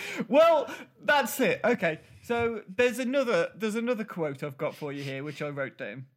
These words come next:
This is from, so he has communications with these aliens via telephone calls, right?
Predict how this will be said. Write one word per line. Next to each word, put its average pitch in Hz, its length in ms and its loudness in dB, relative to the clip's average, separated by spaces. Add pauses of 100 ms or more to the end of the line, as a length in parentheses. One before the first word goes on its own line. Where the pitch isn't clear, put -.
(640)
This 220 540 -2
is 180 160 -2
from, 185 320 -4 (300)
so 208 300 -2
he 196 200 0
has 226 320 -2
communications 196 1300 -4 (100)
with 135 160 -12
these 117 320 -12 (140)
aliens 120 480 -8 (320)
via 170 540 4 (340)
telephone 151 480 0
calls, 117 480 -14 (340)
right? 135 340 -8